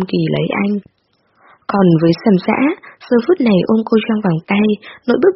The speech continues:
bối đè nén trong ngực cả đêm, rốt cuộc cũng trôi đi. Những ấm ức không tài nào nói được với người khác, dường như cũng được vỗ về trong phút chốc. Anh lại cúi đầu hôn cô tha thiết, rồi tươi cười rạng rỡ, ôm vai cô đi ra ngoài.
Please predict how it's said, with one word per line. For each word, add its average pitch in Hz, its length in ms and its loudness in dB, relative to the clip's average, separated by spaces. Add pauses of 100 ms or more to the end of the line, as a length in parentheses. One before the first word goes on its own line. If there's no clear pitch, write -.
bối 185 140 2 (100)
đè 208 80 0 (100)
nén 165 120 -2 (100)
trong 208 220 -2
ngực 190 180 0 (160)
cả 190 160 0 (160)
đêm, 208 160 2 (360)
rốt 269 160 -2 (100)
cuộc 165 180 2 (120)
cũng 208 140 0 (100)
trôi 208 200 0 (120)
đi. 208 120 2 (560)
Những 262 240 -4
ấm 214 60 0 (100)
ức 403 120 -2
không 285 220 -4
tài 202 120 0 (120)
nào 160 120 -4 (100)
nói 165 160 -2
được 240 160 -2
với 175 120 0
người 202 180 -2 (100)
khác, 277 180 -2 (360)
dường 240 200 2
như 269 200 0
cũng 339 220 -4
được 208 200 2
vỗ 233 120 0 (180)
về 190 120 0 (160)
trong 190 220 -4
phút 277 140 0 (120)
chốc. 330 160 -4 (600)
Anh 208 140 2
lại 214 120 -4
cúi 175 140 2 (120)
đầu 196 100 0 (120)
hôn 196 120 -2 (100)
cô - 60 -2 (120)
tha 202 140 -2 (120)
thiết, 302 200 0 (360)
rồi 226 140 2 (140)
tươi 277 120 2 (120)
cười 180 160 0 (120)
rạng - 260 -6
rỡ, 247 140 -2 (500)
ôm 214 80 2 (120)
vai 196 220 -2
cô 208 120 0 (140)
đi 196 60 -4 (100)
ra 190 80 -4 (100)
ngoài. 151 240 -4